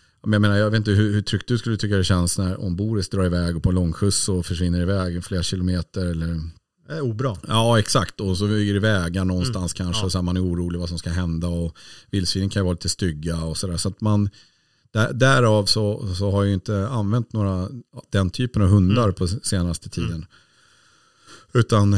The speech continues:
Speaker 1: då har det ju varit mera att jag har haft lite mera, eh,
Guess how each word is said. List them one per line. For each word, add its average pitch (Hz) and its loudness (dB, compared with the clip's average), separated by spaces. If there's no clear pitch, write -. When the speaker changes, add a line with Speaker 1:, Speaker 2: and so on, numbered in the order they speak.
Speaker 1:
då 110 2
har 117 2
det 113 4
ju 104 2
varit 92 0
mera 90 0
att - -6
jag 98 -6
har 90 -2
haft - -6
lite 101 -4
mera, 82 -2
eh, 85 -4